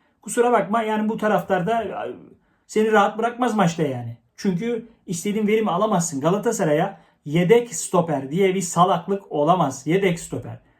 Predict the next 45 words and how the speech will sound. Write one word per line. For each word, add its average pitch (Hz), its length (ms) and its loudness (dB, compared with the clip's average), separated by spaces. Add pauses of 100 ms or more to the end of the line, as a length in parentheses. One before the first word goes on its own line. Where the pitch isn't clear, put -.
(140)
Yedi-, 175 280 2
nedir 226 220 4
abi 214 180 4
yedek 156 200 -2
stoper? 127 340 -8 (340)
Davinson'la 208 520 4
Abdülkerim 196 460 0
her 190 160 4
sene 196 220 -2
sana 196 180 -4
altmış 170 420 -2
tane 202 220 2
maç 185 180 -4
nasıl 185 220 0
oynasın? 202 400 -2 (880)
Adamların 220 560 4
da 214 40 0
eline 202 320 -2
koz 220 260 4
veriyorsun. 160 300 -2
O 196 100 -4
da 220 100 0
diyor 240 120 -4
ki, 175 60 -6
"Ulan 180 200 0
altmış 190 440 -2
maçtır 175 300 -2
ben 214 120 -2
oynuyorum. 180 320 0
Tabii 208 200 0
hata 185 260 0
yapacağım." 120 320 -8 (840)
E 156 60 -2
bu 202 80 0
sefer 233 240 6
iş 175 220 -6
buna 214 180 2
dönüyor. 175 400 2
Veya 202 340 4
fiziksel 180 800 -2
yıpranmalar 196 520 0
başlıyor. 196 320 -2
Veya 180 180 4
sakatlıklar 190 680 -2
başlıyor. 131 400 -4